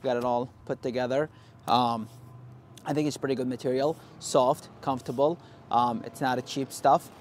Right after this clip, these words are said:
Yes, it's probably a lot of money, uh, over six hundred dollars for this backrest, but I think really worth the money to invest, especially if you have a, uh, a second up rider over here, um, your wife, your girlfriend,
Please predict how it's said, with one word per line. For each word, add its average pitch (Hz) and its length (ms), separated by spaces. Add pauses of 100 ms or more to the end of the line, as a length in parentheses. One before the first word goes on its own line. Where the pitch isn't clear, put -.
(140)
Yes, 165 260
it's 127 120
probably 143 220
a 131 60
lot 135 140
of 131 80
money, 139 300 (100)
uh, 123 260
over 135 220
six 139 240
hundred 135 260
dollars 139 480 (280)
for 143 160
this 135 300
backrest, 131 520 (300)
but 131 100
I 120 60
think 123 260
really 117 320 (280)
worth 120 400 (100)
the 127 180
money 120 400 (220)
to - 80
invest, 123 640
especially 127 340
if 117 80
you 123 60
have 120 400
a, 120 260 (320)
uh, 113 480
a 123 40
second 120 320
up 120 140
rider 117 320
over 117 220
here, 123 420 (380)
um, 117 440 (200)
your 127 140
wife, 120 420 (220)
your 123 100
girlfriend, 123 640